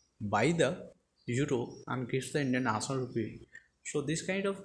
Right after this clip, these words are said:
things when bank are doing, it is called the buying rate or the bid rate, you can say that.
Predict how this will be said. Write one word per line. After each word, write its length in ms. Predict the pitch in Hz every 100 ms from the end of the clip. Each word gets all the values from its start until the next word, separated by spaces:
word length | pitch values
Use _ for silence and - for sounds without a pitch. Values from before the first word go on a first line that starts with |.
| - -
things 260 | 196 185 185
when 280 | 147 156 135
bank 260 | 127 139
are 100 | 156
doing, 180 | 151 151
it 60 | 143
is 120 | 143
called 180 | 147 151
the 60 | 135
buying 280 | 107 113
rate 340 | 127 120 - - -
or 100 | 117
the 100 | 117
bid 200 | 120 127
rate, 260 | 131 131
you 160 | 120 113
can 140 | 123
say 160 | 123 120
that. 280 | 131 -